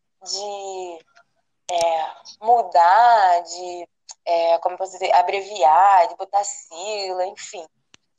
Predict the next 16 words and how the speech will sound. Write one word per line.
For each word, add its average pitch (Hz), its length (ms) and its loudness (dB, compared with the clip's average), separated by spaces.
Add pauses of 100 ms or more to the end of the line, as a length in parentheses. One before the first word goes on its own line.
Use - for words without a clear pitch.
que 233 120 -8
não, 254 380 2
que 240 100 -10
não 226 160 2
são, 233 440 4
né, 226 160 6
da 202 120 4
norma 202 300 2
culta. - 420 -14 (340)
E 254 80 -4
uma 254 160 4
forma 254 260 0
bem 247 180 0
legal 240 300 2
de 226 60 -10
você, 226 340 -6